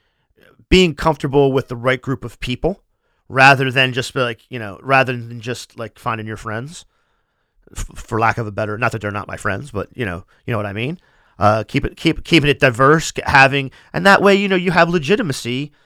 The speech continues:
across the state. You know, we're gonna have Span-, we're gonna have Spanish language content,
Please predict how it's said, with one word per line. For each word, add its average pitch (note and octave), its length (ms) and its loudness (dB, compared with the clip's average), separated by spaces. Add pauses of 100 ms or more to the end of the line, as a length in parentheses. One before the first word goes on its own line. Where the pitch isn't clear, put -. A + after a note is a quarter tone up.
(160)
across D#3+ 340 2
the - 80 -8
state. - 400 -2 (360)
You B2 60 -2
know, C3+ 80 2
we're C3+ 120 2
gonna C3+ 140 2
have C#3 160 2
Span-, B2 360 2
we're C3 80 -4
gonna C3 140 2
have C#3+ 120 4
Spanish C3 340 0
language E3 280 -2
content, - 460 -12